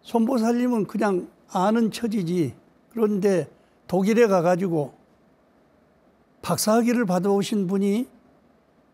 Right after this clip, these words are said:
내가 불교를 건성으로만 했지 내용으로는 체험을 못했으니까 나도 한번 가서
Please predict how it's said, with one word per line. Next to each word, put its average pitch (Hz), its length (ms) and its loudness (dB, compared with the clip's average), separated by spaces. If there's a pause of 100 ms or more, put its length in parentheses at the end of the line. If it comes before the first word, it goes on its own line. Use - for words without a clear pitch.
(120)
내가 190 300 0
불교를 196 580 -2
건성으로만 202 760 0
했지 185 500 -2 (360)
내용으로는 208 800 2
체험을 226 340 0
못했으니까 180 840 -2 (320)
나도 190 300 0
한번 185 440 -2 (140)
가서 156 440 -6